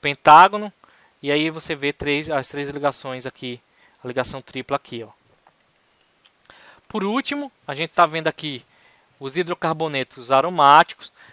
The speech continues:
e aí como a gente não vai ver cadeias ramificadas, então vou falar só desse hidrocarboneto, que é o benzeno, tá?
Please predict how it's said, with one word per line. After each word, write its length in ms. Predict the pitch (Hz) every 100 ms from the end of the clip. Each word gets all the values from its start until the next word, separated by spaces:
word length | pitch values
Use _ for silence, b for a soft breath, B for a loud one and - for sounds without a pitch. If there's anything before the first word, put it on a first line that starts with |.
| b b 143
e 140 | 147
aí 140 | 165
como 260 | 156 170 165
a 40 |
gente 240 | 151 156 160
não 100 | 160
vai 120 | 156
ver 160 | 139 -
cadeias 340 | 147 143 131
ramificadas, 960 | 147 156 - 196 - 214 214 143 - - b b b 160
então 340 | - 180 196
vou 160 | 190 208
falar 320 | 247 202 190
só 220 | - 226
desse 520 | 214 202 180 185 -
hidrocarboneto, 800 | 196 180 - 175 208 180 170 - _ b b -
que 100 | 185
é 60 |
o 60 | 165
benzeno, 600 | 160 226 190 160 127 123 _ _ _
tá? 280 | 139 180